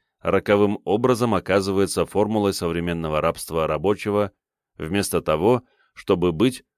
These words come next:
как того желает господин Прудон, революционной теорией освобождения пролетариата.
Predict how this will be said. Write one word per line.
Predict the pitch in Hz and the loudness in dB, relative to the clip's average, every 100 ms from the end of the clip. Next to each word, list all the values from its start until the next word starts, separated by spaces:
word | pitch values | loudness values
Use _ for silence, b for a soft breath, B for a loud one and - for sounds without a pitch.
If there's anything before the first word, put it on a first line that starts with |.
| _ | _
как | 104 | -2
того | - 104 104 | 2 4 4
желает | 92 101 98 87 | 4 4 4 2
господин | 92 - 92 90 | 0 0 0 0
Прудон, | 85 92 98 98 95 _ _ _ - | -2 0 2 0 -2 _ _ _ -6
революционной | 85 95 95 87 - 104 107 104 | -2 2 2 2 0 2 2 2
теорией | 95 87 90 113 123 120 - _ | 0 2 4 4 4 0 -4 _
освобождения | - 104 110 107 101 87 85 76 76 | -4 -2 2 4 2 2 0 0 -4
пролетариата. | - 85 87 95 92 78 69 64 | -2 0 0 2 2 0 -4 -10